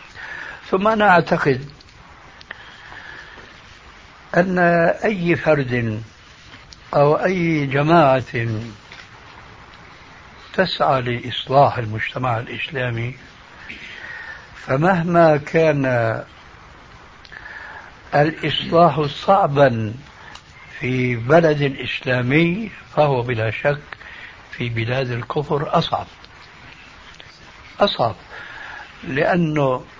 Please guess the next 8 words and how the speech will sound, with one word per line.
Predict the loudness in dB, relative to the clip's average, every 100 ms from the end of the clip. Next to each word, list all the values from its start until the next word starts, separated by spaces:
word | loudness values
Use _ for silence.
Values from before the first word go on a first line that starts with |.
| -20 -20 -20 -20 -18 -20 -12 -2
بلاد | 2 4 4 4
الكفر | 0 2 2 2 2
مثلًا | 2 2 4 4 2 -2 -8 -14 -20 -18 -18 -8
بدك | -4 2 2 2
تعالج | 2 6 6 6 4 0 -2 -10 -18 -20 -20 -20 -20 -20 -10
تربية، | 2 2 2 0 -2 -2
تصحيح | 0 0 0 0 2 2
المفاهيم | 2 0 2 4 2 2 -2 -4